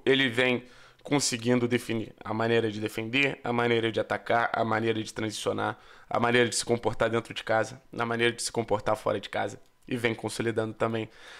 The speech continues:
as suas principais referências. E hoje, essas principais referências, que não podem ser apenas jogadores que dão uma resposta técnica. Eles têm que ser aqueles jogadores que têm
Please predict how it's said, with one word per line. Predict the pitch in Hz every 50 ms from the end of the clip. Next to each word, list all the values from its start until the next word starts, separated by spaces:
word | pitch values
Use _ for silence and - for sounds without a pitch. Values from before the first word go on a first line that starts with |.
| - - -
as | 131 135 135 -
suas | - - 139 131 127 120 113 - - - - -
principais | - 139 139 131 - 120 - 123 120 120 117
referências. | - 127 117 - 123 117 110 104 98 - - - - - - -
E | 143 143
hoje, | 135 143 170 170 151 110 - - - - - - -
essas | 123 123 120 - 113 -
principais | - 120 123 - - - 127 127 127
referências, | 127 117 - - 117 117 123 123 120 - - - - - - - - - - - -
que | - - 131 135 123 120 - -
não | 131 139 139 143 151 151
podem | 143 - - 127 127 123 127 123 123
ser | 120 - - 127 123
apenas | 120 117 - - 120 123 123 123 120 113 - - - - - -
jogadores | 120 117 120 120 123 123 117 104 107 120 131 131 123 123 123 - - - - - - - - - - -
que | - 135 123
dão | 107 110 123 120 117 123 139 143
uma | 147 139 135 123
resposta | 147 120 117 - - - 123 123 120 - - 120
técnica. | - - - - - - - - - - - - - _ - - - - - -
Eles | 110 110 -
têm | - 123 123
que | -
ser | - - 127
aqueles | 120 - - 127 117 117
jogadores | 113 120 120 120 113 113 123 120 117
que | - - 123
têm | 123 - - 120 127 127 123